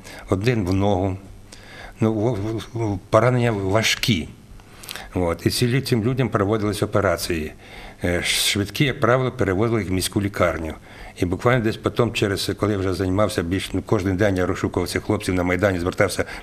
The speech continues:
«Люди, допоможіть розшукати їх». Одного я узнав, що відправили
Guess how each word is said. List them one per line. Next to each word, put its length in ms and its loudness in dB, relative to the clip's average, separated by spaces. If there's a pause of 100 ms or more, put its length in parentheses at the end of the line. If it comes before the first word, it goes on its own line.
«Люди, 140 2
допоможіть 440 0
розшукати 540 0
їх». 240 -2 (480)
Одного 320 2
я 100 2
узнав, 380 2
що 140 2
відправили 600 2